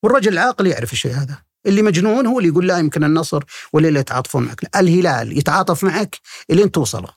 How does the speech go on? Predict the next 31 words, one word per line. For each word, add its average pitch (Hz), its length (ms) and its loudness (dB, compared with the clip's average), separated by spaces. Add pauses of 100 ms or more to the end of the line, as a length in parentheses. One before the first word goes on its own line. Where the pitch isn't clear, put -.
(120)
إذا 160 140 2
وصلت 185 400 0
ولسك، 180 440 -2 (880)
هجم 139 220 2
عليك. 101 280 -8 (380)
والنصر 214 300 2
كذلك. 104 460 -4
لا، 214 140 2
النصر 208 260 2
بعد 180 220 -2
يمكن 180 240 -2
أشد 139 280 -2
شوي. 98 300 -12 (280)
النصر 202 280 2
يمكن 190 160 -2
يشتغل 185 260 0
عليك 202 320 0
أكثر، 185 380 -2 (240)
أو 190 300 0
قبل 202 220 2
ما 170 140 2
يعرف 117 300 -4
إنه 135 160 0
أنت 151 180 0 (480)
ضد 139 220 2
الهلال 104 360 -4
مثلًا، - 200 -10 (380)
يشتغل - 240 -8
عليك. - 360 -14 (160)
هذا - 140 -6
هو. - 60 -20